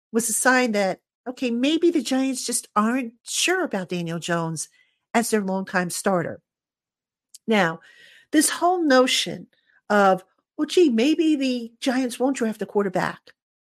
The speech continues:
in the first round." First off, I think it's gonna depend, obviously, on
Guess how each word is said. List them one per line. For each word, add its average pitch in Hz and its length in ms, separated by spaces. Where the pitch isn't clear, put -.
in 247 100
the 220 60
first 190 380
round." - 300
First 359 320
off, 262 260
I 226 100
think 269 220
it's - 140
gonna 226 240
depend, 202 480
obviously, 185 580
on 170 380